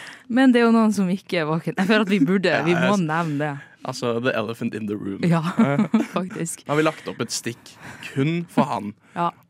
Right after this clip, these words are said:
Speaker 2: Og hvem er det som ikke har møtt opp i dag, Thea?
Speaker 1: Nei, det er jo Langemannen selv.
Speaker 2: Langbein?
Speaker 1: <laughs> Langbein Simon.
Speaker 2: Simon.
Speaker 1: Å, jeg håper at han våkner til det her, at, <laughs> at vi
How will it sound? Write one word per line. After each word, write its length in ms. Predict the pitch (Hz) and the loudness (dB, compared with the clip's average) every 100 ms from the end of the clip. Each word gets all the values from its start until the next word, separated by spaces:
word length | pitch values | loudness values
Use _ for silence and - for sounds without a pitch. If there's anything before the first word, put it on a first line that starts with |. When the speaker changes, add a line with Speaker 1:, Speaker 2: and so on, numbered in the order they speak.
| _ - | _ -6
Speaker 2:
Og 80 | 127 | -2
hvem 240 | 139 143 | 0 -2
er 80 | 101 | -4
det 80 | 107 | -6
som 140 | 123 | -6
ikke 100 | 113 | -4
har 60 | 107 | -6
møtt 220 | 104 - | -6 -12
opp 80 | - | -12
i 60 | - | -12
dag, 260 | - - 73 - - | -12 -12 -12 -12 -10
Thea? 140 | 87 - _ | -12 -12 _
Speaker 1:
Nei, 140 | 208 226 | -4 -2
det 160 | 220 220 | 0 2
er 60 | 220 | 2
jo 80 | 202 | 2
Langemannen 720 | 190 202 214 214 214 196 180 180 | 2 4 4 4 2 0 0 0
selv. 380 | 214 214 240 226 | 0 0 0 -4
Speaker 2:
Langbein? 600 | - 135 196 170 147 208 - 240 233 262 | -4 0 2 2 4 2 2 2 4 4
Speaker 1:
<laughs> 400 | 247 202 214 196 | 2 0 0 2
Langbein 500 | 240 262 240 240 240 226 | 2 2 2 2 0 0
Simon. 580 | - 170 151 151 127 131 - | -8 -6 -6 -4 -4 -4 -10
Speaker 2:
Simon. 760 | - - 117 - - 117 151 139 - _ _ _ | -16 -16 -14 -16 -6 0 2 2 -4 _ _ _
Speaker 1:
Å, 180 | 220 226 208 | -2 0 2
jeg 80 | 226 | 2
håper 180 | 254 | 0
at 80 | 190 | -2
han 140 | 175 170 | 0 0
våkner 400 | - - 175 151 | -2 -4 -2 -2
til 220 | 147 143 | -2 -4
det 60 | 151 | -4
her, 340 | 175 170 165 | -2 -4 -4
at, 280 | 151 - - - _ 269 143 160 - | -6 -10 -18 -20 _ -2 -2 -2 -2
<laughs> 720 | 180 175 - - _ - - 180 | 0 -4 -8 -16 _ -18 -6 -6
at 100 | |
vi 100 | 175 | -2